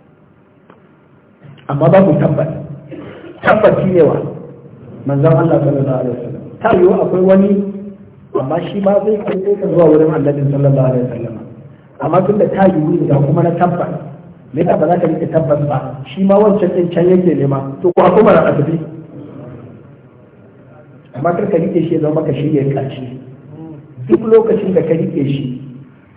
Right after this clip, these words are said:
sai ya zo faɗan wani abu, sai ce, "Annabi ne ya ce," sai ka karɓa, saboda nan ba shi kake bi ba, wa kake bi?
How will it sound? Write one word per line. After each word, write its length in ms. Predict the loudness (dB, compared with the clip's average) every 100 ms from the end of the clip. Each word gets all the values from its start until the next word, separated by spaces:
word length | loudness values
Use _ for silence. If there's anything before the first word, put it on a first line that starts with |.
| -8
sai 120 | 0
ya 100 | 2
zo 160 | 2 0
faɗan 280 | 0 -2 0
wani 120 | 2
abu, 180 | 0 0
sai 120 | -4 -2
ce, 80 | -2
"Annabi 360 | -2 0 2 2
ne 100 | 2 4
ya 80 | 4
ce," 160 | 2 -2 -6 -12 -14 -8
sai 120 | -4 -2
ka 80 | -2
karɓa, 520 | -4 -2 -2 -2 -2
saboda 240 | 0 2 2
nan 160 | 2
ba 140 | 0 -2
shi 120 | -2
kake 240 | -2 -2 0
bi 140 | 0
ba, 100 | 2
wa 180 | 4 4
kake 220 | 4 2 0
bi? 260 | 0 -2